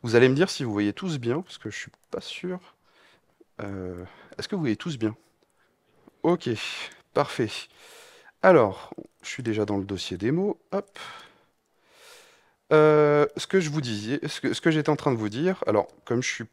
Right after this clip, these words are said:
pas, euh, pour éviter justement l'effet démo, euh, j'ai, euh, noté toutes les commandes dans un fichier readme à chaque fois.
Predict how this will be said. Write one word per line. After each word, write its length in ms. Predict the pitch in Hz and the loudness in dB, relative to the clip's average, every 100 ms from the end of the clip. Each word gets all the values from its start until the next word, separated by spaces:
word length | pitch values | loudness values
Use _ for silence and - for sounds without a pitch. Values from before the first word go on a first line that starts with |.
| _ _ _ - | _ _ _ 0
pas, 320 | 127 120 - _ _ _ _ _ _ _ - | 0 0 -6 _ _ _ _ _ _ _ -10
euh, 400 | 98 90 85 85 85 - - 50 50 - _ _ | -8 -8 -8 -10 -12 -14 -14 -14 -16 -20 _ _
pour 220 | - 107 | -6 -2
éviter 400 | 123 127 - 135 | -2 -4 -4 -4
justement 560 | 104 101 - 104 110 110 | -4 -10 -6 -2 0 0
l'effet 260 | 101 - | -2 -4
démo, 400 | 101 101 123 135 - | -4 -4 -4 -4 -6
euh, 100 | 95 | -6
j'ai, 300 | 95 95 - _ _ _ _ | -4 -6 -6 _ _ _ _
euh, 260 | 95 92 87 | -12 -10 -6
noté 260 | 104 110 120 | -4 -4 -6
toutes 200 | 113 - | -4 -6
les 80 | |
commandes 320 | - 101 104 104 | -4 -4 -2 -2
dans 160 | 92 | -4
un 40 | 90 | -8
fichier 320 | - 98 95 | -10 -10 -8
readme 220 | 92 98 | -6 -4
à 60 | 95 | -4
chaque 180 | - - | -6 -4
fois. 180 | 127 | -4